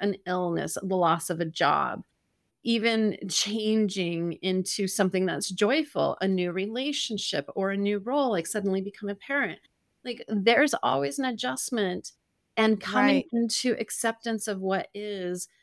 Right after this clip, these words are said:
Speaker 1: to me, seems like the biggest journey of what we're here to do. We're here to understand ourselves, the power that we hold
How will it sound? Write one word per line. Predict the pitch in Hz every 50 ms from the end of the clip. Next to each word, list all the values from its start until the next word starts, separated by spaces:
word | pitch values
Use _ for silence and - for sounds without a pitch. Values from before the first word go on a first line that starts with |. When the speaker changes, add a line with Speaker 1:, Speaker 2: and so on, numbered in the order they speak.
| _ _ _ -
Speaker 1:
to | - 254 226
me, | 220 220 226 254 277 269
seems | 277 - 240 226 220 214
like | 220 214 214
the | - 202
biggest | 185 170 - - 202 202 196 196 214 226 247 247 240 - - - - - - _ _ _ _ _ _ 202 180
journey | 165 - 208 202 202 208 208 208 208 202 196
of | - 202 196 185
what | 185 185 185 180 175 180 185 185 - - -
we're | 196 185 196 190 190
here | 190 - - - - 202 185 185 175
to | 185 180
do. | 175 - - 349 415 349 240 160 156
We're | 160 160 185 180
here | 160 190 190 190
to | 185 175 - - 196
understand | 196 190 190 185 - - - 180 175 190 202
ourselves, | 220 226 240 - - - 196 - 175 196 233 254 285 285 - - - _ _ _ _ _ _ -
the | 190 185
power | - - - 202 196 202 214 220 220 214 - -
that | 208 196 - -
we | 175 190 180
hold | 151 - - 180 170 175 190 220 277 285 180